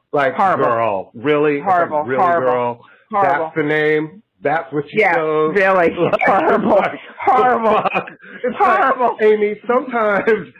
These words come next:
Speaker 2: Horrible.
Speaker 1: sometimes I'm just like, people are like, "Why do you smoke weed?" I'm like, "This is why." This
Speaker 2: Ugh.
Speaker 1: is why.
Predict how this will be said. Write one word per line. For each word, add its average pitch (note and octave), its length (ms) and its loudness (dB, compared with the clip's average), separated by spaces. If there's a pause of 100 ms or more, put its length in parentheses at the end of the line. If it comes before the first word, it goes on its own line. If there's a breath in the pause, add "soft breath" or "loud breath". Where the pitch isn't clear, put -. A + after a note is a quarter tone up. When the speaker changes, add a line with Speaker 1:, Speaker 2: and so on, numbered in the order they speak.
(120)
Speaker 2:
Horrible. A#3 520 2
Speaker 1:
sometimes G#3 400 0 (120)
I'm E3 260 -2
just D#3 300 -6
like, D3+ 200 -2
people - 180 -8
are G3 80 -2
like, F3 80 -10
"Why E3+ 120 -2
do F3 60 -6
you E3 140 -10
smoke D#3 200 -8
weed?" C3+ 180 -8
I'm B2+ 80 -6
like, C3+ 180 -8
"This F3+ 140 -2
is D#3 160 -14
why." A2+ 440 -4 (220)
This C3 140 -12
Speaker 2:
Ugh. A3 140 0 (140)
Speaker 1:
is C#3+ 100 -20
why. F#3 580 -4